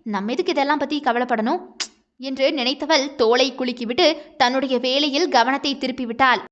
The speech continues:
அங்கு கொஞ்ச நேரம் கழித்து நன்றாக டிப்டாப்பாக டிரெஸ் செய்துவிட்டு அழகாக ஒருத்தன் காரில் வந்து இறங்கியவனோ, "ஆடிட்டர் வெங்கியோட ஆபீஸ் இதானே?" என்று சந்தேகமாகவே கேட்டவாறே உள்ளே வந்தான். அவனை பார்த்ததுமே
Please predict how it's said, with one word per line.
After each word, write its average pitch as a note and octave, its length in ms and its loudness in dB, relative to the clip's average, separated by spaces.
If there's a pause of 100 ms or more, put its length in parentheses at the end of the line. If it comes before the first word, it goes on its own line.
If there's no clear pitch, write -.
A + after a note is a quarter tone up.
(280)
அங்கு C#4 260 -2
கொஞ்ச C4+ 260 0
நேரம் E4 280 4
கழித்து D#4+ 640 4
நன்றாக A#3+ 720 4
டிப்டாப்பாக C#4 720 2
டிரெஸ் B3+ 240 -2
செய்துவிட்டு B3 460 0 (260)
அழகாக C4+ 560 6
ஒருத்தன் D4 400 0
காரில் C4 380 4
வந்து C#4 220 -2
இறங்கியவனோ, C4 600 0 (640)
"ஆடிட்டர் C#4 460 2
வெங்கியோட B3+ 380 2
ஆபீஸ் C4 340 2
இதானே?" C4+ 380 4 (300)
என்று C4 280 4 (140)
சந்தேகமாகவே B3+ 760 2
கேட்டவாறே C4 640 2
உள்ளே C4 300 0
வந்தான். A#3+ 380 2 (320)
அவனை C4+ 380 2
பார்த்ததுமே D4+ 560 2